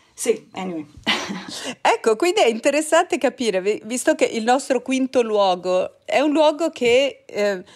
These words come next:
Speaker 2: ci piace immaginare un po' proiettato verso il futuro, nel senso è, è l'ultima tappa, ma in realtà è come se fosse la prima tappa della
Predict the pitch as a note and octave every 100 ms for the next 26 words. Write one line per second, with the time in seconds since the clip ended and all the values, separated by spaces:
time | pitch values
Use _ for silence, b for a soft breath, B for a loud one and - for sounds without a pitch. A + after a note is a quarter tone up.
0 | B B - A#3+ B3+ C4+ C4+ C4 A#3 G#3+
1 | A#3 A3+ B3 A3+ - G#3+ G#3 G3+ F#3+ G#3
2 | G3+ G3+ F3+ F3 - E3+ - E3 - D#3
3 | D#3 E3 D#3+ E3+ - - - F#3 F3 -
4 | G3 - - A3+ A#3+ C#4+ C4 C4 B3 A#3+
5 | C4 C4+ - C#4 A3 F3+ F#3 F#3+ F#3+ G#3+
6 | G#3+ G#3 F3 F3+ F#3 - F#3+ - - F3
7 | B B B B B - G#3 G3 G3 A#3
8 | A#3+ B3 A3+ - G#3 G#3 - - G3+ G3+
9 | - E3+ F#3 F#3 F#3 F#3 F3+ F3